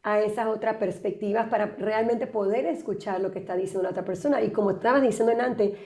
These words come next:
y es súper clave, es nosotros tenemos la tendencia de poner a la gente en una, en un, en una cajita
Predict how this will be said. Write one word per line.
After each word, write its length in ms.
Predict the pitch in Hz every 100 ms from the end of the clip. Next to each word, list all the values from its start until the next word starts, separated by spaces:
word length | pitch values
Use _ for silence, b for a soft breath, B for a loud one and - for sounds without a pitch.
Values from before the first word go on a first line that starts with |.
| B B
y 140 | 196 208
es 120 | 214
súper 460 | 247 254 240 -
clave, 600 | - 277 320 233 208 208 220
es 160 | 220 b b b b b _ _ -
nosotros 380 | 220 302 349
tenemos 240 | 339 254 285
la 140 | 226
tendencia 360 | 214 202 220 277
de 120 | 233
poner 340 | 214 196 208 220
a 140 | 226
la 80 | 202
gente 520 | 185 220 220 233 -
en 120 | 202
una, 260 | 214 226 220
en 160 | 196 196
un, 340 | 220 220 214 214
en 80 | 202
una 240 | 226 226
cajita 600 | 196 165 196 - - -